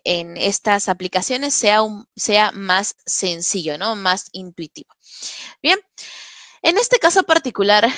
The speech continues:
no voy a utilizar plantillas. Bien, nos vamos la parte, vamos, em, atrás, ¿no? Y aquí nos vamos a ir nuevamente a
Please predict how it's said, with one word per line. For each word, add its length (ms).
no 220
voy 160
a 60
utilizar 540
plantillas. 840
Bien, 400
nos 180
vamos 460
la 180
parte, 680
vamos, 400
em, 440
atrás, 680
¿no? 220
Y 80
aquí 520
nos 200
vamos 400
a 80
ir 340
nuevamente 880
a 360